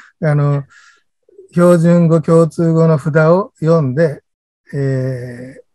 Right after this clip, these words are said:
ー、絵札に当たる岡山弁カードを取るという。まあ、カルタ取りのげ-、理屈です。ほんで、その手元に読み札がねえがなという方のためにどう言うというかというと、もうワンセット買えと。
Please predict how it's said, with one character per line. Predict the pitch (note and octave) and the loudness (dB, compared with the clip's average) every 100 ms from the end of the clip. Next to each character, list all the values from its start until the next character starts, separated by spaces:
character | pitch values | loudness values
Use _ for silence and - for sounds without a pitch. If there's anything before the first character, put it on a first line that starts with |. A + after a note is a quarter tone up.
| - | -4
ー、 | E3 | -2
絵 | |
札 | E3+ D3+ C3+ | 0 0 0
に | C3 | 0
当 | B2+ | -2
た | D3+ | 0
る | E3+ G#3+ | 2 2
岡 | C3+ D3 | 2 0
山 | C#3 C3 | 0 0
弁 | C3+ B2 | -2 -2
カ | D3+ C#3 | -2 -2
ー | B2 | 2
ド | D#3+ | 2
を | C3+ | 2
取 | - D#3+ | 0 0
る | B2 | 0
と | - G#2 | -6 -20
い | |
う。 | - _ _ - | -20 _ _ 0
ま | E3 | 0
あ、 | |
カ | E3 E3+ | 4 4
ル | D3+ | 4
タ | D#3+ | 2
取 | C#3 B2 | 0 -6
り | A2 | -6
の | B2+ | -12
げ-、 | A2+ D#3 - | -6 -8 -4
理 | C#3 | -2
屈 | C3+ A#2+ | -2 -4
で | B2 G#2 | -8 -8
す。 | - _ _ - _ | -18 _ _ -20 _
ほ | F#3 | 2
ん | |
で、 | G#3 | 4
そ | G3 | 4
の | G3 E3+ - - _ _ - | 4 4 -2 -20 _ _ -2
手 | F3+ | 2
元 | F#3 G3 A#3 | 2 2 2
に | F3 D#3 C3+ _ _ _ _ _ _ _ | 2 2 -2 _ _ _ _ _ _ _
読 | E3+ E3+ | 0 4
み | G3 | 4
札 | F#3 | 2
が | C#3 B2 D#3 _ _ - | -2 -4 -10 _ _ 0
ね | E3 G#3+ | 4 6
え | |
が | D3 B2+ | 4 -2
な | A#2+ | -4
と | C#3 | -4
い | C#3+ | 0
う | D#3 | 0
方 | C#3+ - D3 E3+ | -2 -8 0 2
の | D3+ C#3 | 2 0
た | D3 | -2
め | D#3 | 0
に | B2 | 0
ど | D#3 E3 | 2 2
う | |
言 | D#3+ | 2
う | |
と | D3 | 0
い | D#3 | -2
う | D#3 | -2
か | C3 | -6
と | A#2 | -10
い | A#2+ | -12
う | A2+ | -2
と、 | F3+ C#3 _ - - | -2 -2 _ -20 -2
も | D3 E3+ | 4 6
う | F3+ | 8
ワ | F3+ | 6
ン | E3+ | 6
セ | F#3+ | 2
ッ | D#3+ | 0
ト | C#3 | -6
買 | C3+ D#3+ | 0 2
え | D#3+ | 2
と。 | - | -2